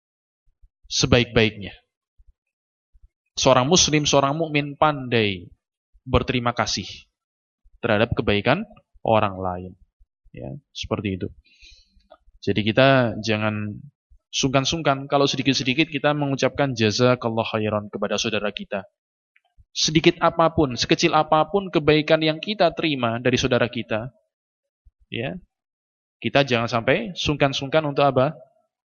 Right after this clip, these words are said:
Mendoakan kebaikan untuk saudara kita. Jazakallah khairan. Kalau misalnya saudara kita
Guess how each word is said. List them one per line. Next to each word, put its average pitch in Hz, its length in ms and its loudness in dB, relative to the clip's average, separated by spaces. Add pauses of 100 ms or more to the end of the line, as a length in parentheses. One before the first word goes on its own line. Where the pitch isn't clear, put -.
(720)
Mendoakan 151 440 0
kebaikan 151 440 2
untuk 131 160 -4
saudara 127 240 2
kita. 120 240 -4
Jazakallah 127 720 -2
khairan. 147 320 -8 (1400)
Kalau 151 240 4
misalnya 151 320 2
saudara 147 320 2
kita 143 480 0